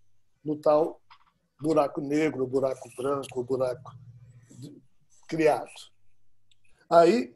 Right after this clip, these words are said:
os bilhões de neurônios estão lá, eu tô aqui meio desfalecido, mas o eu que existe em mim foi junto.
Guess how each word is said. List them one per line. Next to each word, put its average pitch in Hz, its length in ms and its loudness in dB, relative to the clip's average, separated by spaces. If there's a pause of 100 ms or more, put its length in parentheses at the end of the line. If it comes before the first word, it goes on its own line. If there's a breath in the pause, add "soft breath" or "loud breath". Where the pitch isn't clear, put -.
os 175 320 -4
bilhões 208 560 8
de 196 100 -2
neurônios 190 560 4
estão 180 260 2
lá, 214 360 8 (240)
eu 185 160 10
tô 180 240 6
aqui 170 220 2
meio 165 200 4
desfalecido, 170 720 2
mas 190 340 6
o 208 180 4
eu 208 320 12
que - 160 -8
existe 156 380 -6
em 151 120 -2
mim 175 240 -8
foi 220 160 0
junto. 147 480 -8